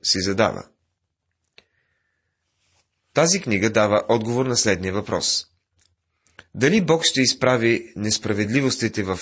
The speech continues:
този свят? Прави ли нещо Бог по въпроса с злото в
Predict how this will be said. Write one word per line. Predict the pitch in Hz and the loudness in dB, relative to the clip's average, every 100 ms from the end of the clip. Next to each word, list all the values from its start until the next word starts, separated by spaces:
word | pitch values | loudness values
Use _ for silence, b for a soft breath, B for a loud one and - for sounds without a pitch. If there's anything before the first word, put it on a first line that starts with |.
| - | -2
този | 107 95 98 | -2 0 0
свят? | 95 101 69 - - - _ _ _ _ _ _ _ _ _ _ b b b b b b _ | 0 0 -2 -6 -20 -20 _ _ _ _ _ _ _ _ _ _ b b b b b b _
Прави | 143 180 | 2 4
ли | 196 | 4
нещо | 170 160 147 | 4 2 0
Бог | 113 135 135 | 0 0 0
по | 123 | 0
въпроса | 117 113 113 113 87 | 0 2 2 2 0
с | 101 98 | -2 0
злото | 101 113 113 | 0 0 0
в | 113 | -2